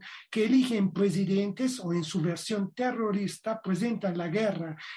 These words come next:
en Ucrania a sus propios intereses, que representan aquella vangua-, vanguardia de fuego utilizada para crear las bases en la opinión pública internacional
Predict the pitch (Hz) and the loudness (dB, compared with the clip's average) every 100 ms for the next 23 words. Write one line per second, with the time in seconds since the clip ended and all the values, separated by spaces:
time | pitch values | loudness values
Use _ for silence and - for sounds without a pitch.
0 | - 180 196 - 226 233 247 247 - - | 0 6 6 4 0 0 0 -4 -6 -6
1 | 247 240 247 - 214 202 196 175 160 - | -6 -2 -2 -2 -4 -2 0 0 -2 -4
2 | 185 - - - - - - 180 175 214 | -4 -4 -12 -16 -16 -6 2 2 2 0
3 | 247 240 208 185 180 247 202 160 202 180 | 0 0 2 0 0 0 2 2 0 0
4 | 220 226 202 165 208 196 254 269 196 196 | -2 -2 -4 -2 -2 0 0 0 0 0
5 | 190 - 226 226 170 170 160 196 180 233 | -2 -4 -2 -2 -2 -4 -6 -6 -6 -6
6 | 202 190 190 190 185 226 208 175 185 180 | -6 -4 -4 -4 -4 -4 -2 -2 -4 -4
7 | 185 208 160 170 160 190 190 196 214 233 | -2 -2 -2 -6 -6 -2 -2 -2 -4 -4
8 | 262 254 202 160 190 190 180 190 185 156 | -4 -2 -2 -2 -2 -4 -2 -2 -2 -2
9 | - 180 156 147 | -4 -4 -4 -4